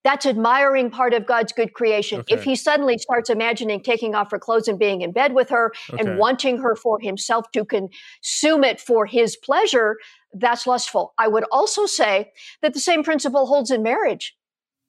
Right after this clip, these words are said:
Speaker 2: Hmm.
Speaker 1: Many women know what it's like to be lusted for by their husbands, and that is just as wrong. When a husband wants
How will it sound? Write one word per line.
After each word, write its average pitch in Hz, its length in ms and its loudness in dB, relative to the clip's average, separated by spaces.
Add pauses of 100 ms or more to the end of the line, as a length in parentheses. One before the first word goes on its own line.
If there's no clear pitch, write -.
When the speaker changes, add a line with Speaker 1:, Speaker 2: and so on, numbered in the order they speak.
(140)
Speaker 2:
Hmm. 127 340 -4
Speaker 1:
Many 294 360 2
women 220 480 0
know 202 140 2
what 269 200 2
it's 285 200 -6
like 214 200 -2
to - 60 -12
be 190 140 0
lusted 240 440 -4
for 254 340 0
by 214 220 -2
their 226 180 -2
husbands, 214 600 -2
and 196 160 -10
that 254 280 4
is 202 260 -4
just - 520 -2
as 233 180 -2
wrong. 202 400 0 (340)
When 226 240 2
a 196 80 2
husband 294 560 0
wants 240 300 0